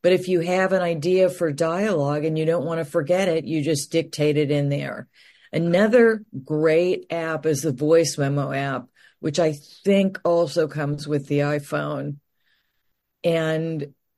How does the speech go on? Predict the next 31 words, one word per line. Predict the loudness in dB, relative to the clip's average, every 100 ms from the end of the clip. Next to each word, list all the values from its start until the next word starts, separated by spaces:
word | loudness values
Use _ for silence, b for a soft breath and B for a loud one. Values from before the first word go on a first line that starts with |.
| _
it, | -4 -4 0
it's | 0 0
just | 0 0 2
a |
way | 4 4
to | 2
record | -2 0 0 2
your | 0 -4
voice. | -2 2 4 4 0 -2
What | -2
I | 0
love | 0 -2 -4 -4 -2 2 4 6 4 2 -2
about | -4 -2 -2 0 0
it | 0 -2
is | -2 -2
it | -2 -2
works | -2 -2 -2 -4
in | -2
conjunction | 0 0 0 -2 -2 -4 -2 0 -2 -6 B B B B
with | 2 2 2 -6 -2
another | 0 0 -4 -4 2 2 4 4
app | 4 0 -2
called | -2 -2 -2
Transcribe | -4 -2 -2 -2 -6 -2 0 2 2 0 0 -2 -8 b b b -2
that | 0
you | 0 -2
do | -2 2 4 6 6
have | 2 -4 -4 -4 -6
to | -2 0 -2
subscribe | -2 -4 -4 -4 -2 0 0 -2
to. | 0 2 4 0